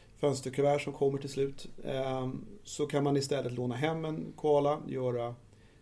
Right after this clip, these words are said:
snabba, effektiva digitala utredningar. Och förhoppningsvis så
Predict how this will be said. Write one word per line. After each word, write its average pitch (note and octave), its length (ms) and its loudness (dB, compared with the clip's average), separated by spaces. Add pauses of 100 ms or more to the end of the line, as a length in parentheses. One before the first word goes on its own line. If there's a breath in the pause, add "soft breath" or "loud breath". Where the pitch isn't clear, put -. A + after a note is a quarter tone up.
snabba, C#3 680 0
effektiva B2 520 -2
digitala A#2+ 480 -4
utredningar. A#2+ 580 -4 (840 soft breath)
Och C3 160 -8
förhoppningsvis B2+ 640 2
så - 340 -4